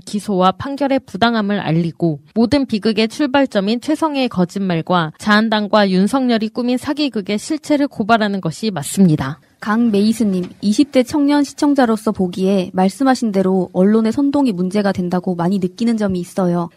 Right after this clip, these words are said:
Speaker 2: 이십 대들은 삶을 달리느라 바쁜 와중에 언론의 대부분의 편향적이고 그런 부분을 스스로 검증하기가 쉽지 않은 것 같아요. 제 주변 친구들만 봐도 막말로 뉴스에 올라온 일베스러운 용어 및 단어를 정말 농담처럼 쓰면서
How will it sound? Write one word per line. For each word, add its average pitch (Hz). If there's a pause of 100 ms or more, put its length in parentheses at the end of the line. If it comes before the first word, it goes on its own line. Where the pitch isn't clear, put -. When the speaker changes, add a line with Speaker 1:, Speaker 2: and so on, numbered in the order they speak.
(140)
Speaker 2:
이십 247
대들은 202
삶을 277
달리느라 202
바쁜 196
와중에 185 (240)
언론의 247
대부분의 226
편향적이고 202 (120)
그런 233
부분을 220
스스로 294
검증하기가 196
쉽지 -
않은 185
것 196
같아요. 180 (240)
제 233
주변 226
친구들만 294
봐도 180 (360)
막말로 226
뉴스에 196
올라온 196
일베스러운 202
용어 185
및 185
단어를 190 (280)
정말 208
농담처럼 214
쓰면서 220